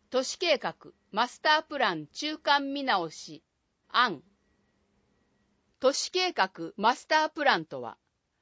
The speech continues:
都市づくりの具体的な将来ビジョンを確立し、個別の都市計画の指針として、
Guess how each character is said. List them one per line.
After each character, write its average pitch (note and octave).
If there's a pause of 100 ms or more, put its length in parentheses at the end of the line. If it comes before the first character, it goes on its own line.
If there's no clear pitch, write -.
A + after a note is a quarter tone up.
(280)
都 B3
市 D#4+
づ D#4
く C4
り F3+
の D3
具 F3
体 D#4
的 C#4
な C4+
将 D#4
来 D#4
ビ C4+
ジ B3
ョ G3
ン D#3+
を D3+
確 D#3+
立 F#3+
し、 - (480)
個 B3
別 D#4
の D4
都 B3+
市 -
計 E4
画 -
の D#3+
指 F#3
針 A#3+
と G#3
し -
て、 D3